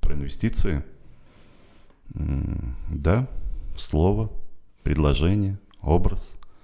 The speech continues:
И этим образом заражаем всех вокруг.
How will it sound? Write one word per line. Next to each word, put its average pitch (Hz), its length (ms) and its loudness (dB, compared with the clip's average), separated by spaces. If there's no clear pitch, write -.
И 73 200 0
этим 80 220 4
образом 76 400 0
заражаем 76 500 4
всех - 240 2
вокруг. 82 320 2